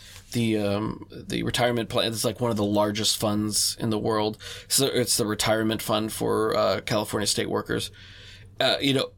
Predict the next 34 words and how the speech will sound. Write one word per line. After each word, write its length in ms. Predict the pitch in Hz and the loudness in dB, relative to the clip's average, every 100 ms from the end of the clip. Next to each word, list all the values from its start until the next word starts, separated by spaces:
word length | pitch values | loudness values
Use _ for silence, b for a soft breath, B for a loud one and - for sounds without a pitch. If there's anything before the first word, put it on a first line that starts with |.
| - | -4
if 140 | 139 | 0
they, 600 | 139 127 127 127 127 120 - - - _ - | 4 4 6 4 4 0 -6 -20 -20 _ -4
you 80 | 131 | 0
know, 100 | 131 | 0
if 60 | |
they 140 | 127 143 | 2 2
just 140 | 151 | 2
start 180 | - 143 | 2 0
to 80 | 120 | -2
take 280 | 151 135 143 | 0 2 2
in, 140 | 127 | 2
like, 160 | 107 - | 0 0
five 300 | 117 113 120 | 2 2 0
percent 400 | 110 127 90 113 | 0 0 0 -2
Bitcoin 400 | 101 - 101 113 | -4 -2 -2 0
holding, 420 | 98 101 - - | 0 0 0 0
well, 300 | 127 123 113 | 4 4 2
then 160 | 117 | 0
we're 80 | 110 | 0
just 160 | 107 - | -2 -2
gonna 140 | 101 | 0
reach 260 | 95 - - | 0 -2 0
moon. 160 | 71 - B B B B B B B B B B B - - - - - | -2 -4 B B B B B B B B B B B -20 -20 -20 -20 -4
That's 320 | 165 160 185 214 | 2 2 4 4
not 320 | 202 - 127 | 2 0 0
going 280 | 151 143 143 | 2 2 2
to 180 | 139 | 2
spur 500 | 131 - - 135 131 | 4 2 2 2 4
people 640 | 113 - 120 117 110 101 - | 2 0 0 2 0 0 -2
en 200 | 131 123 | 2 4
masse 340 | 117 113 - | 4 2 2
to 100 | 123 | 2
embrace 340 | 113 113 104 - | 2 2 0 0
Bitcoin. 500 | 101 - 95 - | -2 -2 -6 -6